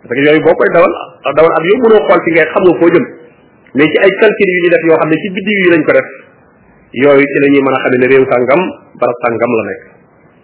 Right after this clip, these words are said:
Moo tax mu ne, "لتهتدوا بها في ظلمات البر والبحر." Ci lëndamug jéeri ak lëndamug géej,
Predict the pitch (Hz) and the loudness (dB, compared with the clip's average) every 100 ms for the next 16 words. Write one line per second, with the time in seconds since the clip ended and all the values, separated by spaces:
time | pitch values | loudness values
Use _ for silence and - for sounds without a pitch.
0 | _ _ _ _ _ _ _ - 113 110 | _ _ _ _ _ _ _ -10 -6 -4
1 | 117 120 135 127 120 120 117 117 113 170 | -2 -4 -6 -10 -6 -6 -4 -4 -4 -4
2 | 147 143 135 139 131 127 113 156 147 143 | -2 0 0 0 0 -4 -2 0 0 -2
3 | 123 117 - - - _ _ _ _ - | -2 -6 -10 -16 -20 _ _ _ _ -20
4 | - - - 165 190 180 175 156 135 170 | -20 -6 -2 2 2 2 2 -2 -4 2
5 | 196 190 202 - 165 170 165 156 135 123 | 4 6 4 -2 0 0 0 0 -4 0
6 | 170 196 | 2 2